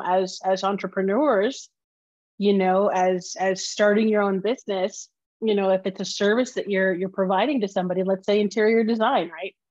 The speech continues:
Um, you know, when I was asked to redo a couple of the condos, I was like,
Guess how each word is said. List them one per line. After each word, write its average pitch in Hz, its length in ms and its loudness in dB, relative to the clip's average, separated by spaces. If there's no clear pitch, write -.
Um, 180 540 0
you 208 160 4
know, 190 160 4
when 190 120 2
I 196 120 2
was 196 180 0
asked 202 260 -2
to 214 60 -2
redo 202 420 4
a 196 40 0
couple 202 280 2
of 180 80 4
the 180 80 -2
condos, 208 480 -2
I 180 40 -4
was 170 140 -8
like, 165 120 -4